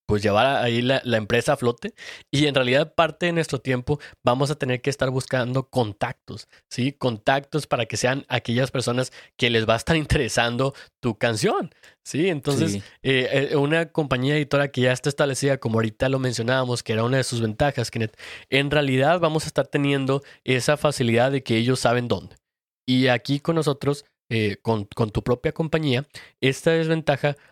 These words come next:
Speaker 1: va a ser al revés, ¿sí? Tú tienes que estar buscando, pero a diestra y siniestra, a
Speaker 2: Sí.
Speaker 1: ver quién en la industria de la música va a querer tus composiciones.
Speaker 2: Tocar puerta.
Speaker 1: Ujú. Sí,
Speaker 2: Y, y
Speaker 1: definitivamente.
Speaker 2: aparte, no, no, no,
Speaker 1: Entonces,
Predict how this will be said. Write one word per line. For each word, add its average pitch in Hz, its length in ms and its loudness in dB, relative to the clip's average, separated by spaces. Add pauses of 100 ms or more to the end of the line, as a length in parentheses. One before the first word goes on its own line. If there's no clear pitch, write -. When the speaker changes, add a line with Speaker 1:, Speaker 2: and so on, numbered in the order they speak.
(120)
Speaker 1:
va 117 60 4
a 117 40 2
ser 151 140 2
al 151 80 0
revés, 180 440 0
¿sí? 156 280 0
Tú 160 180 0
tienes 175 240 0
que - 100 -8
estar 180 180 0
buscando, 175 640 -2 (240)
pero 131 240 2
a 131 80 4
diestra 160 420 0
y 196 40 2
siniestra, 165 600 0 (320)
a 120 120 2
Speaker 2:
Sí. 123 60 0
Speaker 1:
ver 135 220 0
quién 160 220 0
en 170 140 2
la 170 40 2
industria 143 420 0
de 151 40 0
la 147 100 0
música 139 520 -2
va 127 180 0
a 135 80 -2
querer 135 320 -2
tus - 200 -4
composiciones. 107 840 -6 (720)
Speaker 2:
Tocar 110 300 -4
puerta. 117 400 -2
Speaker 1:
Ujú. 131 160 -10 (920)
Sí, 110 60 -4
Speaker 2:
Y, - 0 -
y 135 120 -2
Speaker 1:
definitivamente. 131 640 0
Speaker 2:
aparte, 156 380 -2
no, 123 140 0
no, 127 80 2
no, 127 80 4
Speaker 1:
Entonces, 135 400 0